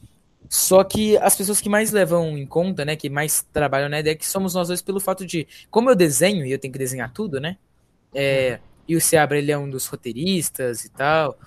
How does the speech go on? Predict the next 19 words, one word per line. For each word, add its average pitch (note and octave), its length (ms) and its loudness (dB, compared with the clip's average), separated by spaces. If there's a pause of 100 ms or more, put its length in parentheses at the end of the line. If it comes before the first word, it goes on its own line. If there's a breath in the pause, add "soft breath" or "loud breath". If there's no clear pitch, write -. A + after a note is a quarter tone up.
(260 soft breath)
uma C#3 400 -4
da C3+ 160 -2
parte, C#3+ 320 0
tipo - 220 -10
assim, C#3+ 260 -4 (1080 soft breath)
de D3 220 -4
organizar D#3 380 2
o D3 60 0
lugar C#3 320 2
junto C3+ 220 -12
comigo, E3+ 440 -2
a D#3 120 4
gente E3+ 260 -4
basicamente, F#3+ 840 0
a G3+ 40 0
gente F#3 160 -4
faz G3 140 0
mais G#3+ 260 -2
coisa. C3+ 420 -2